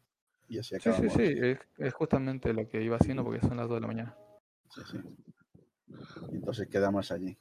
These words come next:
Speaker 1: Quedo, miro mal a ese señor que hu-, que huele mal y le preguntaré a la muchacha qué estamos haciendo en este lugar. Las gafas de sol van puestas, ¿eh?
Speaker 2: Claro.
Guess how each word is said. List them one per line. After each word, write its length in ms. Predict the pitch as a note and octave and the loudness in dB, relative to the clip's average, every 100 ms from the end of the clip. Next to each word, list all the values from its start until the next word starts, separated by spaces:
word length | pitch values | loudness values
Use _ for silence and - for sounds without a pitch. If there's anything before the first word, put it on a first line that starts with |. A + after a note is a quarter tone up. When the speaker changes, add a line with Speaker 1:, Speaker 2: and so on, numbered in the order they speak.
| - | 2
Speaker 1:
Quedo, 640 | G#2 G#2+ A2 G#2 G2+ G2 | 6 8 8 8 8 6
miro 300 | G2+ A2 A2+ | 6 6 8
mal 260 | A2 A2+ A2 | 8 8 10
a 60 | G#2+ | 8
ese 840 | A2 G#2 G2+ F#2+ F#2+ G2 F#2 G2 | 6 2 4 2 2 0 -2 -4
señor 420 | - G2+ G2 G2 - | -6 -4 -2 -2 -2
que 80 | |
hu-, 220 | G2 F#2+ - _ _ _ _ _ _ _ _ | -2 -2 -6 _ _ _ _ _ _ _ _
que 100 | - | 0
huele 280 | F#2 F#2 F#2 | 2 4 2
mal 280 | G2 A2+ C3 | 0 -2 -2
y 220 | G#2 F#2+ F2 | -2 0 0
le 140 | E2 | -2
preguntaré 480 | D#2 F2 F2+ F2+ F2+ | -4 -6 -6 -4 -4
a 40 | F2+ | -4
la 100 | F2+ | -4
muchacha 640 | F2 - G2 - G#2 A2+ - - _ - | -4 -4 -4 -4 -6 -6 -8 -20 _ -8
qué 80 | |
estamos 360 | G2+ - G2 F2 | -4 -2 -2 -2
haciendo 680 | F2+ - F2+ E2 F2 F2 F2 | -8 -8 -6 -6 -6 -10 -10
en 120 | F2 F#2+ | -8 -10
este 240 | - B2 | -10 -12
lugar. 300 | A#2+ A#2+ - - _ _ _ _ _ _ _ _ _ _ _ _ _ _ _ _ _ _ _ _ _ _ _ _ _ _ _ _ _ _ _ _ _ | -10 -10 -14 -18 _ _ _ _ _ _ _ _ _ _ _ _ _ _ _ _ _ _ _ _ _ _ _ _ _ _ _ _ _ _ _ _ _
Las 200 | - F2+ | -4 -2
gafas 260 | F3 G3 A2 | 0 2 2
de 80 | A2 | 4
sol 160 | A2 | 2
van 160 | G2+ F#2+ | 2 0
puestas, 400 | F2 E2+ - - | -4 -8 -10 -14
¿eh? 80 | B2+ - _ _ _ _ _ _ _ - | -14 -16 _ _ _ _ _ _ _ -10
Speaker 2:
Claro. 360 | A2+ G2 D3 | -6 -6 -8